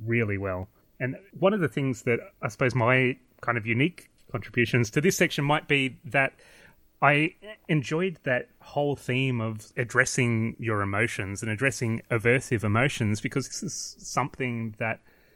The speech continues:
seems to pop up more and more for children in contemporary society, is that they have all these things going on for them, rattling around in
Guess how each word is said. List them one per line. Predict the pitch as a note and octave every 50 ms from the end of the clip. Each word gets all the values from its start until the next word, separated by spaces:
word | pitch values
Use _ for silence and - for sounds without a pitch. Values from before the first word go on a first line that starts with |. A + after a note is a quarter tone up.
| _ _
seems | - - - F3 F#3+ F3+ -
to | E3+ -
pop | - C#3 C3 - -
up | C3+ C3+ -
more | A#2+ A#2+ B2+ C3 C#3 C3
and | B2 A2+
more | G#2+ A2 A2+ A#2 A2+ A2 A2 G#2+ - - _ _ _ -
for | - - -
children | - - - C#3+ D3+ D#3+ D3+ - A2 G2+ G2+ G#2 G#2+
in | A2+ A2 G#2+
contemporary | - A#2 G#2+ - C3+ A2+ A#2+ A2+ G#2
society, | - A2+ G#2+ - A#2+ C3 D3+ C#3 G#2+ G#2
is | G2+ G2 -
that | - A2+ -
they | - G2+
have | - - - - D#3+ F3+ E3
all | D3 B2+ A2+
these | A#2 A2+ G#2+ - -
things | - B2+ A2+ A2+ G#2+ G2+ -
going | - A2 G2+ G2 F#2+ G2
on | G2+ G2+ G2+ G2 F#2+
for | - A2 G2+
them, | F#2+ F#2 F#2+ F#2+ F#2 F#2+
rattling | G#2+ A2 G#2+ - B2 A2 G2 G2+
around | G2 G2+ G2+ G2 F#2+ F#2+ G2 - - -
in | - - A#2+ G#2+ G#2+ G#2 G#2